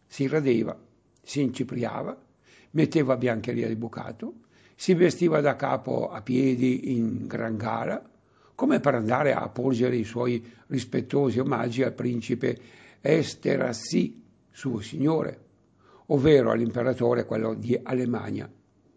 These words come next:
Quindi, sedendo innanzi a un cassettone sul quale vi era della carta diligentemente lineata e delle penne nuove, si poneva un dito l'anello donategli dal suo diletto sovrano.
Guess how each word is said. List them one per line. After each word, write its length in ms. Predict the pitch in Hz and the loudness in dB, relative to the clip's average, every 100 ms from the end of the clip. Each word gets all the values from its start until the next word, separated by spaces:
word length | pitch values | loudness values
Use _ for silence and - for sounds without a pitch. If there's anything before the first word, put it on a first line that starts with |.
| _ _ _ _ _ - | _ _ _ _ _ 0
Quindi, 600 | 180 165 123 107 101 - _ _ | 4 6 6 0 -6 -14 _ _
sedendo 600 | - - 120 147 190 151 | -12 -4 2 4 6 4
innanzi 480 | 135 123 147 175 135 | 2 2 0 -2 -2
a 40 | |
un 60 | 117 | -4
cassettone 800 | 117 117 135 123 147 139 113 113 | -4 -4 -4 -2 0 2 2 0
sul 240 | 110 120 | -2 -6
quale 540 | - 135 139 127 - - _ _ | -2 2 4 2 -2 -14 _ _
vi 180 | - 123 | -2 4
era 140 | 135 131 | 6 6
della 240 | 117 107 | 4 0
carta 440 | 110 135 - 117 | 0 0 0 -2
diligentemente 1400 | 117 113 131 135 123 113 127 123 117 120 123 151 131 - | -4 -2 0 0 -2 0 2 2 0 -2 0 0 -2 -4
lineata 800 | 110 120 135 127 104 107 - - - - - - | -2 0 0 0 -2 -4 -4 -4 -10 -20 -20 -10
e 140 | - | -2
delle 320 | 120 147 123 | 4 4 4
penne 380 | 110 147 135 123 | 2 2 4 2
nuove, 480 | 165 139 123 190 - - _ _ _ _ _ _ | 4 2 2 0 -4 -10 _ _ _ _ _ _
si 200 | - - | 0 2
poneva 400 | 302 285 226 170 | 4 4 6 4
un 100 | 247 | 4
dito 540 | 202 254 226 - - - | 4 4 2 -2 -4 -2
l'anello 600 | 247 226 151 135 135 151 | 2 4 6 4 4 0
donategli 800 | 135 165 143 127 127 143 135 135 | 2 2 4 4 2 0 -2 -2
dal 180 | 135 123 | -2 -2
suo 280 | 110 127 | -2 -2
diletto 500 | 127 127 123 123 139 | 0 0 0 -2 -4
sovrano. 720 | 120 123 131 127 117 123 123 | -4 -4 0 0 2 0 -2